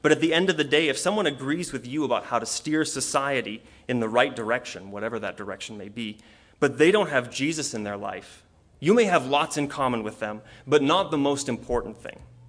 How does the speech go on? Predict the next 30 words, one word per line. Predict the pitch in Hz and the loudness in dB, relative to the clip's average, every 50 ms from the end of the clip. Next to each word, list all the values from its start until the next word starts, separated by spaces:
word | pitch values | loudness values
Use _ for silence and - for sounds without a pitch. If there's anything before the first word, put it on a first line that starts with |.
| - - - - - - - _ _ _ _ _ - - - - - | -20 -20 -20 -20 -20 -20 -20 _ _ _ _ _ -20 -20 -16 -6 0
You | 175 | 2
don't | 233 240 | 4 4
have | 214 180 | 4 2
to | 175 147 | 0 -2
pretend | 135 135 - 151 139 135 | -2 -2 -2 0 0 2
like | 123 120 123 | 0 0 -2
your | 120 113 | -4 -6
Christian | - - 147 139 - - 127 | -4 -2 -2 0 0 -2 -4
friends | 123 - 127 120 113 107 | -2 0 0 0 0 0
are | 120 113 110 | -2 0 0
all | 113 117 117 | 0 0 0
by | 117 120 113 123 | 0 0 0 2
definition | 120 120 113 113 123 117 113 110 - - - - | 2 0 0 0 -2 -4 -4 -4 -6 -10 -16 -20
closer | - - 123 127 131 123 - - 110 101 | -14 -4 -2 0 0 0 -2 -6 -6 -4
than | 110 107 | -4 -4
all | 110 107 110 | -4 -4 -4
non-Christian | 110 110 110 117 123 123 - 127 110 - - - - 120 | -4 -4 -4 -4 -4 -6 -6 -8 -8 -8 -10 -12 -14 -14
friends. | - - - 78 - - - - - _ _ _ _ _ _ _ _ _ _ _ | -12 -12 -12 -12 -14 -16 -20 -20 -20 _ _ _ _ _ _ _ _ _ _ _
But | - 147 165 | 2 4 4
if | 160 - | 4 2
we | 196 196 | -2 -4
truly | - - - 214 220 208 202 175 | -4 -2 -2 0 2 2 2 2
believe | 165 151 160 165 147 | 2 0 0 0 2
that | 139 127 113 | 0 0 2
those | 131 135 139 135 - | 2 2 2 2 0
who | 131 | -4
have | 113 - - 143 151 143 131 | -4 2 4 4 4 4 2
Jesus | - 143 139 139 135 123 - | -2 -4 -4 -4 -4 -6 -4
have | - 117 104 101 104 | -4 -4 -4 -4 -2
life, | 113 123 156 185 - - - | -2 -2 -2 -4 -8 -14 -20